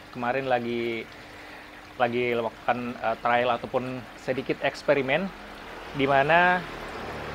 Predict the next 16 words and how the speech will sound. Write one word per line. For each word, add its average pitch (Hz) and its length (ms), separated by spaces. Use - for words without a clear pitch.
pakan 143 320
yang 143 160
saya 139 320
coba 151 640
selama 135 320
dua 131 160
bulan 131 240
terakhir 131 400
ini 135 240
karena 131 240
untuk 127 320
tujuannya 127 480
finishing, 143 400
makanya 135 400
saya 147 160
menggunakan, 139 720